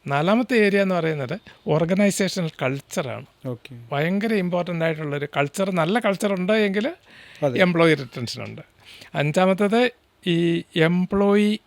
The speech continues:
Speaker 1: എൻഗേജ്മെന്റ് ആണ്.
Speaker 2: അതെ.
Speaker 1: എൻഗേജ്മെന്റ് ഉദ്ദേശിക്കുന്നത് അവരെന്തുമാത്രം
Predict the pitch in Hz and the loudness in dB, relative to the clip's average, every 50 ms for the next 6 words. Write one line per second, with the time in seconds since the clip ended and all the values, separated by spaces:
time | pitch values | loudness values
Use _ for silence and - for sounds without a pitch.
0 | _ _ - 180 185 196 208 214 202 233 226 226 190 208 196 196 175 160 131 120 | _ _ 4 4 4 6 4 2 4 4 2 4 4 2 0 0 0 -2 -2 -4
1 | 117 117 113 - _ _ _ - - 143 131 110 107 - - _ _ _ _ _ | -4 -6 -8 -12 _ _ _ -14 -12 -10 -10 -10 -12 -16 -20 _ _ _ _ _
2 | - 151 147 147 147 175 185 190 190 202 208 226 220 190 214 208 - 233 202 202 | -2 0 0 2 2 4 4 4 4 2 0 0 0 2 2 0 0 0 -2 -2
3 | 165 131 123 170 247 - _ _ _ _ _ _ _ - - 160 156 170 202 208 | -2 -4 -4 -6 -8 -12 _ _ _ _ _ _ _ -8 -2 0 0 2 2 2
4 | 233 220 185 196 226 214 311 277 247 190 165 151 - - - - | 2 2 4 2 2 2 2 2 2 2 0 0 -2 -6 -10 -10